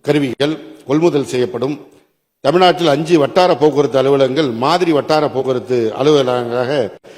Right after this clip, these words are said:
தரம் உயர்த்தப்படும். போக்குவரத்து துறையின் சோதனை சாவடிகளில் மின் செயலாக்கம் மற்றும்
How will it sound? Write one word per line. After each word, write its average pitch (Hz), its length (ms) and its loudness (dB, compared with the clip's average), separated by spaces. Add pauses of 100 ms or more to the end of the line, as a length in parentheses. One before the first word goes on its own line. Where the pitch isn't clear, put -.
(160)
தரம் 156 260 2
உயர்த்தப்படும். 131 580 -2 (560)
போக்குவரத்து 175 420 0
துறையின் 135 400 0
சோதனை 160 480 0
சாவடிகளில் 135 440 -2
மின் 147 220 -4
செயலாக்கம் 131 440 -2
மற்றும் 117 340 -8